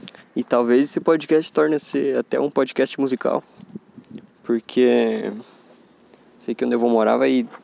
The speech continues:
vai bastante amigo meu ali que toca instrumento. E talvez eu comece gravando um podcast e termine no mesmo podcast com uma música e uma jam da gurizada.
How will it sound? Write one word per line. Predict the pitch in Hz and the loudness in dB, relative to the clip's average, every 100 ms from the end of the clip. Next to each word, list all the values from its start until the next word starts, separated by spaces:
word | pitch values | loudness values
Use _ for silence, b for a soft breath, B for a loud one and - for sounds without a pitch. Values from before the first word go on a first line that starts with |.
| - - | -12 0
vai | 117 | 2
bastante | 117 113 - 131 120 | 2 0 -2 -2 0
amigo | 117 123 117 | 0 2 0
meu | 113 123 | 0 0
ali | 117 127 - _ _ _ - B B B B B | 0 0 -2 _ _ _ -20 B B B B B
que | 113 | -8
toca | - 120 - | -2 -2 0
instrumento. | - 113 113 131 - - - - _ _ B B B _ | -4 0 2 0 -2 -18 -20 -20 _ _ B B B _
E | 117 | -6
talvez | 113 113 104 113 117 | -2 0 2 2 4
eu | 131 127 | 2 0
comece | 131 117 123 143 | 0 2 2 2
gravando | 131 120 127 135 | 2 4 2 2
um | |
podcast | 127 117 107 113 120 - - | 0 -2 0 0 0 -2 0
e | 151 151 | 0 0
termine | - 143 135 139 156 160 151 147 | 0 0 2 0 0 0 0 0
no | 135 123 123 | 0 -2 0
mesmo | 123 139 | 0 0
podcast | 151 139 - 123 - 160 156 | -2 -2 0 -2 0 -4 -4
com | - | -6
uma | 160 160 156 147 139 131 123 117 | -6 -4 -2 -2 0 0 0 -2
música | 113 139 143 - | 0 0 -2 -6
e | 117 | -4
uma | 117 110 | -2 -2
jam | 117 113 - - - - B B B B B B - - - | -2 -2 -6 -16 -20 -20 B B B B B B -20 -18 -6
da | 110 | -4
gurizada. | 101 101 101 98 104 | -2 -4 -4 -6 -6